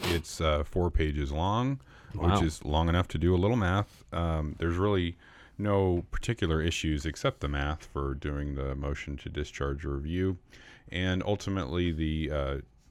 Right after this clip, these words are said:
Speaker 1: trial court's decision to deny the, uh, motion for absolute discharge was affirmed on appeal. Um, I, I guess the only thing here is that they focused on the statutory right for a motion to discharge this misdemeanor issue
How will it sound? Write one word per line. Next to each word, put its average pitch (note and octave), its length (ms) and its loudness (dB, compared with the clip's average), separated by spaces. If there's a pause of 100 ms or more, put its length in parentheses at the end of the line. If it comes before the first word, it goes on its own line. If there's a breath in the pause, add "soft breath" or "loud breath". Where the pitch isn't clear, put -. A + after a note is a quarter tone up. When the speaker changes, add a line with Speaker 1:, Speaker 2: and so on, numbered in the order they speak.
(180)
Speaker 1:
trial F2+ 280 -2
court's E2 480 -2
decision D#2+ 560 -2
to - 140 -8
deny F2 560 0
the, C#2+ 500 -4
uh, C2+ 100 -6
motion C#2 460 -6
for C2+ 160 -4
absolute - 320 -6
discharge - 580 -4 (380 loud breath)
was D2+ 420 0
affirmed D#2 720 -4
on E2+ 220 -4
appeal. D#2+ 720 -2
Um, D2 420 -2 (540 loud breath)
I, G2 200 -4
I G2 120 2
guess A2+ 340 2
the F2+ 360 -4
only G2 340 2
thing F#2 240 0
here F#2 260 0
is E2 140 0
that E2 100 -2 (320)
they E2 200 -2
focused F2+ 560 -2
on E2+ 440 -2
the D2+ 420 0 (500 loud breath)
statutory G2+ 640 2
right D2+ 300 2
for D#2 220 -4
a D2+ 40 -2
motion D2+ 500 -4
to - 100 -8
discharge C#2+ 760 -2
this - 240 -10
misdemeanor C#2+ 600 -4
issue D2 560 -4